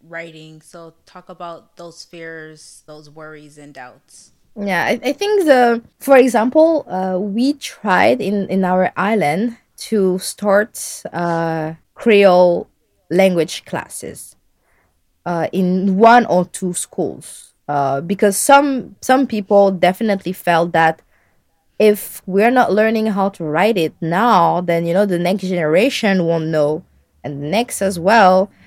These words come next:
Speaker 2: And then, you know, the language changed, but if there is no way to know if it has changed or structure, how, you know, h-, how do you keep track of it? And, you know, it,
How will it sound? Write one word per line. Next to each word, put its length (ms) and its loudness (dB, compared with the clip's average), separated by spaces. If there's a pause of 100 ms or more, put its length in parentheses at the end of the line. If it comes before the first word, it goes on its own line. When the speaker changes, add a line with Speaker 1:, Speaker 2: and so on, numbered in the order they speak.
(260)
Speaker 2:
And 220 0
then, 720 0 (640)
you 100 0
know, 100 6
the 100 0
language 500 2
changed, 540 0
but 240 0
if 160 -4
there 140 2
is 200 -4
no 640 4 (680)
way 420 6
to 160 -6
know 240 4
if 160 0
it 100 -18
has 240 -2
changed 460 4
or 100 0
structure, 560 -2
how, 160 -6 (100)
you 120 -4
know, 160 0
h-, 240 -10
how 160 6
do 80 -6
you 80 -6
keep 200 -16
track 320 -4
of 140 0
it? 220 0
And, 220 -6 (1040)
you 140 0
know, 220 6
it, 200 0